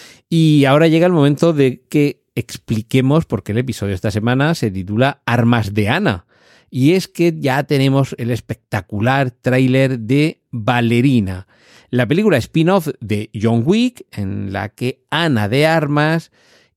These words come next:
interpreta a alguien tan expeditivo como el propio John Wick. No voy a dar ningún detalle, pero si os gustan las películas del universo John Wick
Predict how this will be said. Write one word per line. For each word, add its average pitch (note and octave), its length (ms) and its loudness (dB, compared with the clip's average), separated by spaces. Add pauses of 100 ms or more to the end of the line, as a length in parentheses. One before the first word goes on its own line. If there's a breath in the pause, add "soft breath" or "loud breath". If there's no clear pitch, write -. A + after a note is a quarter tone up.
interpreta A#2+ 1040 0 (180)
a G#2+ 220 -2
alguien B2+ 580 -2 (220)
tan G#2 240 -2 (100)
expeditivo E3 1400 -2
como G2 220 -8
el G2 80 -12
propio C3 480 -2 (160)
John A2+ 340 0
Wick. F#2 340 -6 (540 soft breath)
No C3+ 320 4
voy C#3 160 2
a B2 80 4
dar A2+ 160 2
ningún G2+ 240 0
detalle, D#3+ 640 0 (100)
pero A2+ 220 0
si C#3+ 300 0
os A2+ 140 2
gustan A#2+ 500 0
las G2 100 -2
películas G2+ 420 -2
del G2+ 160 -2
universo G2+ 560 -2 (100)
John C3 220 2
Wick A#2+ 420 0